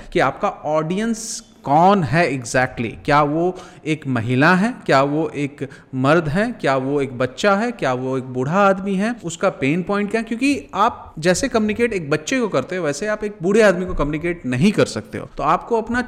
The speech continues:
चूज करना पड़ेगा कि किस अंदाज में उनसे बात करना है, इसलिए पर्सोना रिसर्च बहुत ज्यादा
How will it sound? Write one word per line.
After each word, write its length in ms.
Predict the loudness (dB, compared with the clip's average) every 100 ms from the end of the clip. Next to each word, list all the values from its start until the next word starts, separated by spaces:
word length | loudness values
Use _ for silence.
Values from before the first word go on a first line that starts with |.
| -4
चूज 300 | 0 0 2
करना 280 | 2 2 2
पड़ेगा 320 | 2 0 0
कि 140 | -4
किस 280 | -6 -6 -6 -6
अंदाज 460 | -4 2 4 4 2
में 100 | 0
उनसे 200 | 2 2
बात 280 | 4 4
करना 260 | 2 0 0
है, 100 | -2
इसलिए 340 | -4 -4 -2
पर्सोना 400 | -2 -4 -6 -4
रिसर्च 360 | -4 -4 -8 -8
बहुत 260 | -8 -6 -4
ज्यादा 300 | -2 2 0